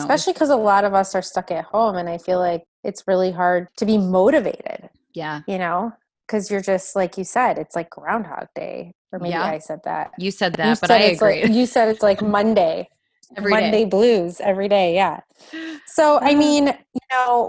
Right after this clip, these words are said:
Speaker 1: we just gotta figure out ways to keep ourselves light and to keep ourselves happy. You mentioned something about mood rings.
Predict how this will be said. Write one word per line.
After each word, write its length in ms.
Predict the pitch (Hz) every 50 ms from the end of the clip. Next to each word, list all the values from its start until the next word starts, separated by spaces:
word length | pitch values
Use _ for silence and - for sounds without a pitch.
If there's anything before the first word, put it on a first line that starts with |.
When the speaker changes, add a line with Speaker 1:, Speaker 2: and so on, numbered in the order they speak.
| 226 220
Speaker 1:
we 140 | 233 233
just 260 | 226 233 254 247 - -
gotta 240 | 254 247 247 247
figure 360 | 247 - - 208 208 208 202 208
out 220 | 202 196 190 170
ways 480 | 180 170 170 170 175 180 180 175 - - -
to 100 | - 202
keep 260 | - - 240 - _
ourselves 500 | 185 180 185 185 - - 180 180 - -
light 300 | - 175 170 165 156 - - -
and 120 | 180 165
to 80 | - -
keep 200 | - _ - 175 -
ourselves 380 | 170 170 - - 180 175 - - -
happy. 380 | - 180 175 - - - 185 - _ _ _ _ _ _ _ -
You 180 | 226 233 226
mentioned 640 | 220 214 202 202 208 208 - 208 196 190 190 180 180 _ _
something 300 | - - 233 220 220 214
about 240 | 214 202 196 185 190 180
mood 380 | 170 175 190 214 285 359 359
rings. 500 | 285 196 175 175 - - - 240 226 -